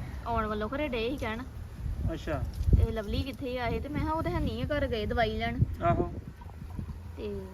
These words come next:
Speaker 1: ਬਸ ਏਦਾਂ ਗੱਲਾਂ ਬਾਤਾਂ ਕਰਦੇ ਆ ਤੇ ਮੁੜ ਕੇ ਨਹੀਂ ਆਉਣੀ ਆ, ਫਿਰ ਕਿਸੇ ਦਿਨ ਇਹ ਹੁਣ ਮਾਤਾ ਦਾ ਪਤਾ ਲੈਣ ਆਉਣਾ ਪੈਣਾ ਵਾ।
Speaker 2: ਹੂੰ।
Speaker 1: ਤੇ ਮੈਂ ਚਲੋ ਕੋਈ ਗੱਲ ਨਹੀਂ, ਆ ਜਿਓ।
Speaker 2: ਆਹੋ, ਚੱਲ ਕੋਈ
Speaker 1: ਤੇ
Speaker 2: ਗੱਲ
Speaker 1: ਹੁਣ
Speaker 2: ਨੀ।
Speaker 1: ਸਵੇਰੇ ਭਾਵੇਂ ਆਵੇ ਉਹ।
Speaker 2: ਚੱਲ ਸਵੇਰੇ ਆਊਗੀ ਤੇ ਉਹਨੂੰ ਕਹੂੰਗਾ ਵੀ ਥੋੜੀ ਜਿਹੀ ਲਾਹ ਪਾਹ ਕਰਕੇ ਜਾ ਇਹਦੀ।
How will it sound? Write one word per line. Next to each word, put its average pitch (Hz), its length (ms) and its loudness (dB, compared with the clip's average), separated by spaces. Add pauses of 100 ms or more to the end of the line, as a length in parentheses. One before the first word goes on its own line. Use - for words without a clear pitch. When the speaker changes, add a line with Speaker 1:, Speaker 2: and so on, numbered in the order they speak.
(440)
Speaker 1:
ਬਸ 226 220 0
ਏਦਾਂ 226 240 2
ਗੱਲਾਂ 202 220 2
ਬਾਤਾਂ 202 280 4
ਕਰਦੇ - 320 6
ਆ 202 60 8
ਤੇ 214 80 6
ਮੁੜ - 140 10
ਕੇ 208 320 0 (120)
ਨਹੀਂ 277 220 2
ਆਉਣੀ 269 320 6
ਆ, 311 40 0
ਫਿਰ 311 160 6
ਕਿਸੇ 254 180 4
ਦਿਨ - 120 4
ਇਹ - 180 0
ਹੁਣ 277 100 -4
ਮਾਤਾ 247 200 0
ਦਾ 220 100 8
ਪਤਾ 208 220 -2
ਲੈਣ 233 240 0
ਆਉਣਾ 208 180 4
ਪੈਣਾ 196 240 -8
ਵਾ। 220 160 -4
Speaker 2:
ਹੂੰ। - 420 -4 (680)
Speaker 1:
ਤੇ 262 60 -10
ਮੈਂ 262 140 -2
ਚਲੋ 330 180 -2
ਕੋਈ 330 140 4
ਗੱਲ 294 200 2
ਨਹੀਂ, 320 140 0
ਆ 285 120 2
ਜਿਓ। 262 220 0 (500)
Speaker 2:
ਆਹੋ, 185 300 4
ਚੱਲ 196 260 4
ਕੋਈ - 140 -2
Speaker 1:
ਤੇ - 60 -4
Speaker 2:
ਗੱਲ 285 120 -4
Speaker 1:
ਹੁਣ 285 80 2
Speaker 2:
ਨੀ। 277 40 0
Speaker 1:
ਸਵੇਰੇ 254 280 2
ਭਾਵੇਂ 254 320 4
ਆਵੇ 214 260 0
ਉਹ। 208 80 -6 (680)
Speaker 2:
ਚੱਲ 202 140 0
ਸਵੇਰੇ 196 320 2
ਆਊਗੀ 185 280 4
ਤੇ - 60 10
ਉਹਨੂੰ - 160 0
ਕਹੂੰਗਾ 170 280 -2
ਵੀ - 100 -2
ਥੋੜੀ 170 200 0
ਜਿਹੀ - 100 4
ਲਾਹ 156 180 8
ਪਾਹ 165 180 10
ਕਰਕੇ - 300 10
ਜਾ - 120 6
ਇਹਦੀ। - 300 6